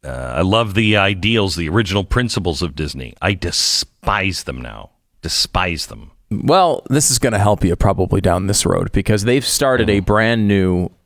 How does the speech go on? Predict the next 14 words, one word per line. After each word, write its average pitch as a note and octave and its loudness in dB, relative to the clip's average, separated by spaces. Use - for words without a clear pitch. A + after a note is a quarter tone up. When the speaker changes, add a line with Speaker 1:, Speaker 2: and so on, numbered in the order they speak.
Speaker 2:
uh, G2+ 2
brand B2 2
new, G2+ 2
uh, - 0
program G2 2
for - 0
their G2+ 4
employees, F#2+ 2
and G#2+ 2
Speaker 1:
Mm-hmm. F#2+ 0
Speaker 2:
it's E2 -2
called G#3 2
Reimagine G2+ 2
Tomorrow. F2+ 0